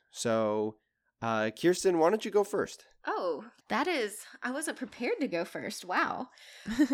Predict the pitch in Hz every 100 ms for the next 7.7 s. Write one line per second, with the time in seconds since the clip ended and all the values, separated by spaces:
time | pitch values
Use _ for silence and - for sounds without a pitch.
0 | - _ - _ 220 220 302 302 - 226
1 | 220 202 - 196 - 202 185 185 - 202
2 | 202 214 196 - - 170 165 - 170 156
3 | 151 - - 185 170 175 - 208 196 -
4 | 170 160 156 139 170 185 - - 190 185
5 | 185 - 185 - 180 185 185 - 175 -
6 | 175 - 151 156 156 170 - 131 - -
7 | - 196 202 - 69 226